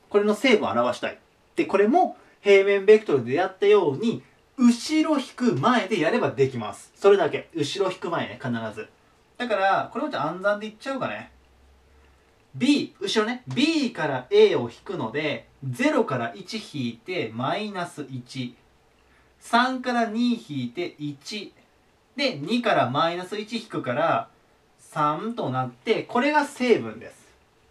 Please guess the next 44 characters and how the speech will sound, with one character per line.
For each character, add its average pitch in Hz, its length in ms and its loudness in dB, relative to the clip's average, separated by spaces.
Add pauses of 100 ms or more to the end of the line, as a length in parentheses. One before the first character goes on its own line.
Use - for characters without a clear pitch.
(200)
ね、 247 120 -2
も 233 120 -4
う 120 60 -6
後 120 180 -6
ろ 175 100 -2
か 226 60 2
ら 220 140 6
前 240 140 -2
引 - 80 -14
く 131 120 -10
だ 175 140 -2
け 214 100 0
だ 196 80 0
よ 117 160 -2
っ 110 100 -12
て - 120 -20
い 117 60 -20
う。 - 40 -20 (1300)
で、 311 240 -2 (100)
大 247 300 0
き - 80 -10
さ 302 140 0
に 302 120 -8
関 320 240 -2
し - 60 -14
て 226 100 -2
は、 254 260 4
前 233 200 -4
回 208 240 -2
や 170 140 0
っ - 100 -16
た 185 100 -6
よ 185 280 -6
う - 20 -6
に、 156 360 -10 (1700)
エ 143 320 -10
ー - 20 -8
ビ 139 260 -8
ー 131 40 -8
ベ 139 140 -10
ク - 40 -18
ト 127 120 -10
ル 120 80 -8
の - 180 -10